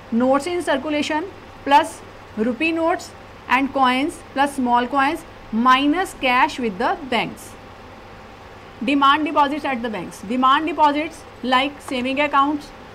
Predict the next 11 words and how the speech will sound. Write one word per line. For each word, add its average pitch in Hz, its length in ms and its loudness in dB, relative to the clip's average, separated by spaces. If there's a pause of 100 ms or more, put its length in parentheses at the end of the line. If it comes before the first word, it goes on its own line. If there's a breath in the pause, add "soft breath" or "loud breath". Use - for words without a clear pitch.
(140)
and 254 260 2
the 277 240 0
current 269 320 0
accounts 294 480 0
are 247 240 4 (100)
other 254 280 0
components 302 500 2
of 285 100 -2
the 311 120 0
money 285 200 0
supply. 285 440 -2